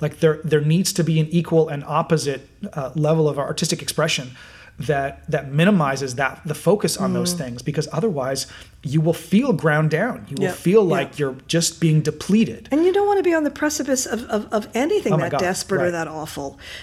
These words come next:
Speaker 2: you know? And, and yet again, you, the, the opportunity or the, what, whatever it is that, that this pandemic presented is something that, that I just encourage us all to take advantage of, in that it, it, it's forced us to look at everything in our lives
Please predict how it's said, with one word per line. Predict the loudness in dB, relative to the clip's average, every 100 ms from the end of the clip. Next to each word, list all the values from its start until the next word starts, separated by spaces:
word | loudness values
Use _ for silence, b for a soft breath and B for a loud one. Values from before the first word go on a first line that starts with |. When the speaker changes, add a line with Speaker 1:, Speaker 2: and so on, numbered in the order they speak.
| -2
Speaker 2:
you | 2
know? | 2 0 -14 0
And, | 2 2 2
and | 2 4
yet | 2 0
again, | -2 0 2 0 0
you, | 0 2
the, | 0
the | 2 0
opportunity | 0 -4 -2 2 2 4 2 2 0 B B B B -18 -18 -2
or | 2 2
the, | 2 0 -2 B B B -6
what, | -6 -4
whatever | -4 2 4 4 2 2
it |
is | 2 2
that, | 0
that | -2 -6 -6
this | -6 -4
pandemic | -4 -2 0 -2 -4
presented | -6 -2 0 0 -2 -4 -8 B B B B
is | 6 6 6 4
something | 0 2 2
that, | 2 0
that | -2
I | 0 0
just | 0
encourage | -2 -4 0 0 0
us | -4 -4
all | 0 2 0
to | -2 -2 -2 0 -4 B B B
take | -2 0
advantage | 0 0 2 2 0 -2
of, | -4
in | -2 -2 0
that | -2 0
it, | -2 0
it, | -2 0
it's | -2 -2
forced | 0 0 0
us | -4 -4
to | -4
look | -4 -4
at |
everything | -4 -4 -4 -4
in | -4
our | -4
lives | -6 -6 -6 -6